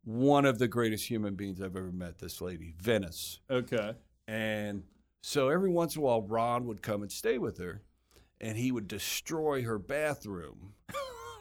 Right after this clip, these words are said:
Speaker 1: So she finally is like, "Hey, you're not fucking shitting in my house anymore." And on the first floor, we're on the second floor. On the first floor, there was a communal bathroom where, like, three rooms shared a bathroom.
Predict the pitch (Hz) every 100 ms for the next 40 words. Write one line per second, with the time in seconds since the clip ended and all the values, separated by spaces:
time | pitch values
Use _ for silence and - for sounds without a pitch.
0 | 427 220 135 - 165 151 143 - 139 143
1 | 135 120 120 117 156 151 127 135 147 -
2 | 156 127 131 107 - 143 139 117 107 107
3 | 127 180 160 113 95 90 87 87 98 381
4 | - - - 349 - - - - - -
5 | - 127 127 123 113 - 185 208 - 160
6 | 127 131 156 190 175 - 156 139 120 131
7 | 117 113 - 202 196 - 139 120 113 113
8 | 110 104 113 107 104 101 98 90 - 143
9 | 139 156 147 123 127 123 127 113 107 104
10 | 101 101 - 131 139 123 113 113 107 -
11 | 110 104 101 98 110 113 110 107 95